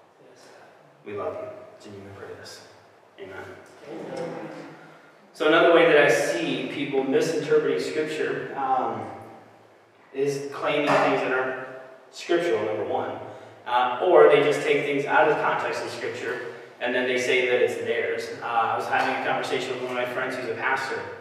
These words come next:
Speaker 2: and he was talking about his binding and loosing. I don't know if you've heard this term in script, in church language. Um,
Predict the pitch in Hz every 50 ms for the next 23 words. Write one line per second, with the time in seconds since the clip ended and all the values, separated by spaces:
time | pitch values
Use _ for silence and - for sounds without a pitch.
0 | - - - - - - - _ _ _ _ _ _ _ _ _ _ _ _ _
1 | _ - - - - - - - - - _ _ - - - - - - 131 131
2 | 131 131 131 135 147 143 139 - 147 143 139 139 139 147 143 139 - - 139 -
3 | 139 - - 147 139 135 - - - - - - - - 151 156 156 160 156 151
4 | 147 131 123 123 127 143 147 - - - - - - - - - - - - -
5 | - 127 135 139 131 131 135 135 131 139 139 127 127 123 - - - - 127 123
6 | 120 117 - - - 139 135 131 131 131 120 120 127 131 - - - - - -
7 | - - - - - 131 123 - - - - - - - - - - - - -
8 | - - - - - 131 131 131 135 - - - - - - - -